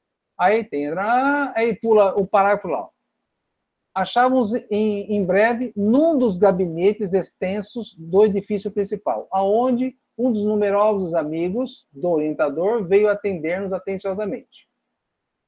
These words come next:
É, aí ele conheceu o Josino, que é o, o assistente de, que vai trabalhar com o André Luiz, né, no, nesse prédio.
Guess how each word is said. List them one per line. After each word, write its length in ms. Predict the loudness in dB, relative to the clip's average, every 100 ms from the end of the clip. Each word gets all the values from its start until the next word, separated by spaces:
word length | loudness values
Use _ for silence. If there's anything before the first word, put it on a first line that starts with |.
| _
É, 520 | -8 -4 -2 -2 -2
aí 240 | -2 0 0
ele 120 | -2
conheceu 520 | -2 -4 -4 -4 -2
o 80 | 0
Josino, 680 | 2 0 0 0 0 -2 -8 _ _ _ _ _ _ -6
que 80 |
é 80 | -2
o, 720 | 0 2 2 0 -4 -10 -16 -20 _ _ _ _ _ _ _ _ _ _ _ _ -2
o 120 | 2
assistente 760 | 2 -2 -6 0 0 0 -6
de, 420 | -4 -2 -2 -4 -8
que 80 | -6
vai 480 | 0 0 2 -2 -2
trabalhar 420 | -4 0 2 0
com 120 | -2 -6
o 20 |
André 180 | -4 -4
Luiz, 320 | 0 0 0
né, 160 | -4
no, 320 | -6 -6 -8 -12
nesse 420 | -8 -8 -8 -12
prédio. 600 | -10 -6 -4 -4 -6 -8